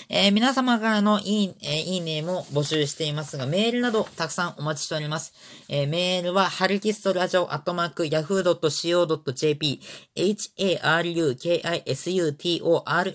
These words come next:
エーディーアイオーアットマークヤフードットシーオードットジェーピーでお待ちしています。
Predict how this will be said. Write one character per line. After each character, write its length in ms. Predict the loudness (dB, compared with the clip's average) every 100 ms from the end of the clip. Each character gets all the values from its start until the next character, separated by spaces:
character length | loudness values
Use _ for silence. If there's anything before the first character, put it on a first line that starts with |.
| 0
エ 120 | 0
ー 80 | 0
デ 80 |
ィ 100 | -4
ー 100 | 0
ア 60 | 0
イ 120 | 2
オ 100 | 0
ー 100 | -2
ア 60 | -6
ッ 20 |
ト 100 | -4
マ 120 | -4
ー 60 | -4
ク 200 | -4 -2
ヤ 140 | -2
フ 160 | 0 0
ー 40 |
ド 100 | 2
ッ 20 | 2
ト 160 | 0
シ 200 | -2 -2
ー 60 | 0
オ 40 |
ー 20 |
ド 120 | 0 0
ッ 0 |
ト 100 | -2
ジ 140 | 0
ェ 60 | 0
ー 40 |
ピ 160 | 0 -2
ー 40 |
で 180 | 0 0 -2
お 60 |
待 200 | -4 -4
ち 60 | -4
し 20 |
て 160 | -4 -2
い 60 |
ま 100 | -2
す。 220 | -4 -6